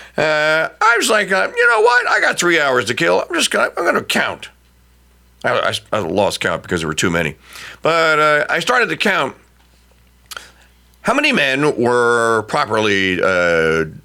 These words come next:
dressed for being in public for the first time that someone would meet them, and how many were improperly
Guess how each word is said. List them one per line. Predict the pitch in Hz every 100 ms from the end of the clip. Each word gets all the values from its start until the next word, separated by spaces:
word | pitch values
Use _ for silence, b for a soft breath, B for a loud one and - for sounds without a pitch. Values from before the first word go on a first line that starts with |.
| -
dressed | 98 104 98 - -
for | - 90 90 87 85
being | 85 107 104 101 104
in | - 92 82
public | 90 85 101
for | -
the | 78
first | 92 90
time | 85 80
that | 76
someone | - 82 76 65
would | 58
meet | 73 78
them, | - 180 202 B B B B -
and | 113
how | 139
many | 165 156 151
were | 143 135 135 -
improperly | 202 143 92 76 - 52 50